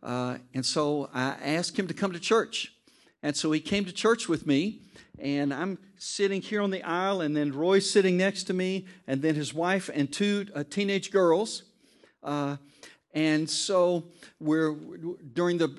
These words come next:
the singing, the praise and worship, he leaned over and whispered to me. He said, "Do you do this every week?" And I, I thought, "What does he mean? That's a strange question." I said, "Well, Roy, you know," of course, we're whispering 'cause it's during church. I said, "Well,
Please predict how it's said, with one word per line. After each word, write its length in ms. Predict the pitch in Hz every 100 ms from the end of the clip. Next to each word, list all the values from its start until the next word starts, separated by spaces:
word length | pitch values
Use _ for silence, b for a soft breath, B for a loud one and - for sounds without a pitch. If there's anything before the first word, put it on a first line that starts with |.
| -
the 160 | 143
singing, 540 | 139 - 214 208 214 196
the 80 | 165
praise 340 | - 214 180
and 80 | 180
worship, 400 | 190 190 214 202 b b -
he 160 | 185
leaned 300 | 180 196 240
over 220 | 226 185 175
and 100 | 156
whispered 460 | 214 - 175 156
to 80 | 156
me. 440 | 143 135 160 160 b b b b
He 120 | - 175
said, 360 | - 165 143 - _ _ _ - _ _ _ _ _
"Do 60 | 147
you 180 | 127 143
do 200 | 190 196
this 260 | 190 -
every 220 | 175 180
week?" 480 | 139 143 180 - - - _ _ _ _ _ _ _ _ _ B B B _
And 140 | 131
I, 180 | 131 123 127
I 140 | 135
thought, 220 | 127 95 98
"What 240 | 123 147
does 140 | -
he 100 | -
mean? 280 | 110 135 151
That's 220 | 110 -
a 20 | 113
strange 480 | - 139 151 147
question." 340 | - 147 - -
I 40 |
said, 180 | - 107
"Well, 140 | 117 -
Roy, 180 | - -
you 120 | - 147
know," 220 | 147 143
of 60 | -
course, 240 | 120 -
we're 100 | 98
whispering 500 | 98 127 123 - 127
'cause 240 | - 110 104
it's 120 | -
during 220 | 113 104
church. 260 | - 131 -
I 40 |
said, 200 | - -
"Well, 140 | -